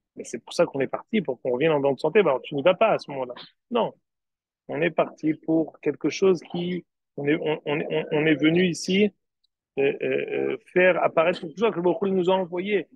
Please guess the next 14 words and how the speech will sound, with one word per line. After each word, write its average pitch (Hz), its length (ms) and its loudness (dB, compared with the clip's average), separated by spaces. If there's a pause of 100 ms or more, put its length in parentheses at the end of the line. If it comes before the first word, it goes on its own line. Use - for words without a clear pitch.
(220)
Cette - 240 -12
Maca, 214 500 0 (320)
il 143 120 -14
vient 170 160 -12
ici 202 540 -12 (280)
développer 180 600 -2
quelque 185 240 -10
chose 196 240 -12
qu'on 180 100 -10
n'avait 165 180 -6
pas 190 160 -2
jusqu'avant, 202 440 -4 (600)
jusqu'à 165 280 -4
présent. 208 440 -2